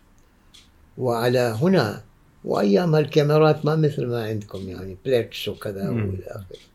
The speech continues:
Speaker 1: لكن من ذاك التحقيق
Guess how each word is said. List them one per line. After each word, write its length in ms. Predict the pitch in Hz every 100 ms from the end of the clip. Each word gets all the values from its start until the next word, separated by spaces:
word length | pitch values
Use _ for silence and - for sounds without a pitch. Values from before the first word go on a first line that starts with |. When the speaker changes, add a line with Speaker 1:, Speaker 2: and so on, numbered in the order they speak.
| _ _ _ _ _ - _ -
Speaker 1:
لكن 540 | 135 165 170 196 208 -
من 640 | 151 160 165 160 160 151 - _ - 139 120
ذاك 440 | 175 202 196 - -
التحقيق 800 | - - 120 - 151 - -